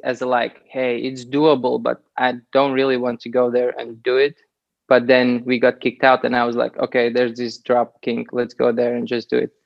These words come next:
Because, yeah, there's spots like these that you don't really want to go there, skate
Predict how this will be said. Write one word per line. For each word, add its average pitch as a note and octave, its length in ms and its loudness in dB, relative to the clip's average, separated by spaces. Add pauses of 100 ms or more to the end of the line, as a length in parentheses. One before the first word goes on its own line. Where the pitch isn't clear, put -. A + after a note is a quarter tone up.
(480)
Because, - 560 -2 (120)
yeah, B2 260 0 (220)
there's B2+ 260 -2
spots B2+ 320 2
like A#2+ 160 0
these A#2+ 280 -4
that A#2+ 180 -4
you B2 100 -2
don't C3 300 2
really D3 200 6
want C3 200 0
to A#2+ 80 -12
go B2+ 180 4
there, A#2+ 220 2
skate B2 340 -2